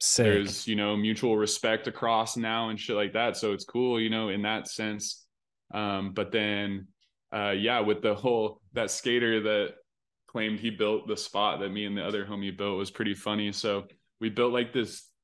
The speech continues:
Speaker 2: there's, like, a jersey barrier, like, in the convention center parking lot, like, the Long Beach Convention Center. And, uh, it's just, like, a slanted jersey. Like, people ride it all the time 'cause there's, like, all those little blocks for the Long Beach Grand Prix.
Speaker 1: Yeah.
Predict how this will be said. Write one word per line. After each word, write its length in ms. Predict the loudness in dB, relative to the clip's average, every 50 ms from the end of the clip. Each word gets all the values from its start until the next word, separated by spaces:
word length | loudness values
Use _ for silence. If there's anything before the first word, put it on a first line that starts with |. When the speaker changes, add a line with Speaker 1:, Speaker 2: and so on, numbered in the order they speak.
| _ _ _ _ _ _ -6
Speaker 2:
there's, 160 | -4 -4 -2
like, 100 | 0 0
a 60 | -2
jersey 340 | -2 0 -2 -2 0 0 0
barrier, 640 | 0 2 2 2 4 2 2 0 -2 -4 -8 -16 -12 -6
like, 220 | -4 -4 -4 -4
in 180 | -4 -4 -2 -2
the 180 | -2 -2 -4 -6
convention 400 | -6 -6 -6 -6 -6 -6 -6 -6
center 200 | -6 -6 -6 -4
parking 300 | -4 -4 -4 -4 -4 -6
lot, 240 | -4 -4 -6 -6 -6
like, 140 | -8 -10 -8
the 80 | -8 -6
Long 160 | -4 -4 -4
Beach 160 | -6 -6 -8
Convention 340 | -8 -8 -8 -8 -8 -8 -8
Center. 340 | -6 -6 -6 -6 -8 -12 -14 -14 -14 -14 -14 -14 -18 _ _ _ _
And, 260 | -2 -2 0 2 2
uh, 200 | 2 2 4 4 2
it's 140 | 2 2
just, 140 | 2 2 2
like, 140 | 2 2 2
a 60 | 2
slanted 800 | 0 0 0 0 0 0 0 0 2 2 2 4 2 0 -4 -8 -12 -12
jersey. 560 | -6 -2 0 2 2 2 2 2 2 0 0 -2
Like, 160 | -2 0 0
people 200 | 0 2 2 2
ride 220 | 4 4 2 2 2
it 60 | 2
all 120 | 2 2
the 60 | 0 -2
time 340 | -2 -2 0 0 0 -2
'cause 140 | -4 -6 -6
there's, 160 | -6 -4 -4
like, 100 | -4 -2
all 100 | 0 0
those 160 | 0 0 0 0
little 300 | -2 -2 -2 -4 -8 _ _
blocks 360 | -4 -2 0 0 0 -2 -4
for 100 | -6 -6
the 100 | -4 -4
Long 240 | -4 -4 -4 -4 -4 -6
Beach 160 | -6 -6 -4
Grand 220 | -4 -6 -6 -4
Prix. 260 | -4 -2 -2 -2 -2 -6 _ _ _ _
Speaker 1:
Yeah. 260 | 4 4 4 4 2